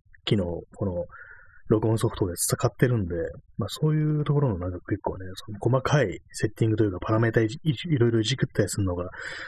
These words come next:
結構めんどくさいなっていうのを今、前から思ってて、ちょっとでもね、なんかこう、環境変わるとね、少しちょっと変えないと、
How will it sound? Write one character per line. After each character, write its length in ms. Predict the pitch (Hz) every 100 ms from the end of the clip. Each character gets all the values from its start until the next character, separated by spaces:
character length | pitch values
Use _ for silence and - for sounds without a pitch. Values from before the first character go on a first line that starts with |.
| -
結 100 | 190
構 80 | 190
め 120 | 113
ん 60 | 120
ど 80 | 120
く 80 |
さ 160 | - 120
い 60 | 98
な 140 | 90
っ 20 | -
て 100 | 92
い 20 |
う 20 |
の 60 | 90
を 20 |
今、 180 | 92 101
前 220 | 104 110
か 80 | 107
ら 80 |
思 120 | 101 101
っ 20 |
て 100 | -
て、 220 | - - - - - - - - -
ち 60 |
ょ 20 |
っ 40 | 165
と 100 | 113
で 80 | 90
も 100 | 92
ね、 100 | 101
な 120 | 95
ん 20 |
か 140 | 98
こ 400 | - 92 90 90
う、 20 | 90
環 200 | 117 110
境 140 | 104 -
変 80 |
わ 60 | 107
る 80 | 104
と 160 | 87
ね、 80 | 78 76
少 200 | - 120
し 120 | -
ち 60 | -
ょ 0 |
っ 80 | -
と 40 |
変 120 | 120
え 40 | 127
な 80 | 113
い 100 | 110
と、 240 | 101